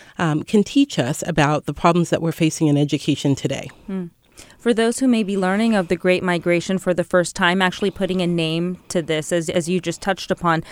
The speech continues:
Speaker 2: how do you explain it to people?
Speaker 1: Well, you, you did a great job in your introduction. So I explained it in very similar ways. It's the mass migration, really the fleeing of six million African Americans from the South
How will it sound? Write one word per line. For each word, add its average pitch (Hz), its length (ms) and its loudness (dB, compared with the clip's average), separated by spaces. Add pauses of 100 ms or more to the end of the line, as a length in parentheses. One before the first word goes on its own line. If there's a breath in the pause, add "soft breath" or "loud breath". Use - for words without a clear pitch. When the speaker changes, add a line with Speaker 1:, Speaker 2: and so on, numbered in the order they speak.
(120)
Speaker 2:
how 269 120 2
do 311 80 2
you 359 140 4
explain 311 460 -2
it - 80 -8
to 175 120 -4
people? 131 460 -6 (760 loud breath)
Speaker 1:
Well, 226 360 4
you, 247 320 2
you 254 140 6
did 269 140 6
a 240 40 2
great 196 220 0
job 165 240 2
in 160 120 4
your 151 100 2
introduction. 151 960 0
So 175 360 4
I 180 120 0
explained 190 420 2
it 175 100 2
in 175 220 0
very 180 320 2
similar 185 400 0
ways. 196 380 -4 (380 loud breath)
It's - 160 -4
the 160 100 2
mass 160 340 2
migration, 156 800 0 (300 loud breath)
really 220 300 6
the 165 140 2
fleeing 196 680 -2
of 156 120 -2
six - 300 -4
million 160 300 4
African 160 340 -2
Americans 151 500 0
from 147 220 -2
the 165 80 -4
South - 460 -2